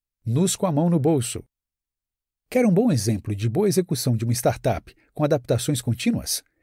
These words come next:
Vamos falar daquele cartão roxinho. A primeira sílaba de Nubank soa como new, novo, em inglês. Mas por incrível que pareça, a intenção primordial era fazer alusão ao termo pelado, sem roupas. Seus fundadores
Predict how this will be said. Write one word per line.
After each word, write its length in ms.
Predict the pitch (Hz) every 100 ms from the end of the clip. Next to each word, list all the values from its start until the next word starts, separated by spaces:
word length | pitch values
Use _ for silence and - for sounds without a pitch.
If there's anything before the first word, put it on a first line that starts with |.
| _ _ -
Vamos 240 | 254 254
falar 260 | - 127 131
daquele 300 | 143 156 160
cartão 400 | 156 131 - 214
roxinho. 500 | 170 180 - 87 - _ _ _ _
A 100 | -
primeira 380 | 120 127 156 214
sílaba 420 | - - 123 107
de 120 | 104 147
Nubank 440 | 185 123 139 - - _
soa 240 | - 175
como 220 | 160 180 185
new, 300 | 147 208 - _ _
novo, 440 | 127 160 156 - -
em 160 | - 170
inglês. 500 | 180 123 - - - _ _
Mas 180 | - 180
por 180 | - 214
incrível 340 | 180 190 208
que 100 | 202
pareça, 480 | 196 117 139 143 - - _ -
a 120 | 110
intenção 360 | 143 160 170
primordial 760 | 135 143 156 220 135 131 98 -
era 180 | - 160
fazer 360 | - 131 127 139
alusão 440 | 123 113 147 135
ao 120 | - 135
termo 320 | 175 147 185
pelado, 640 | - 214 151 165 95 - _
sem 220 | - 185
roupas. 520 | 135 175 - - - - _ _ _ _ _
Seus 260 | - 180 -
fundadores 640 | 214 165 110 135 - -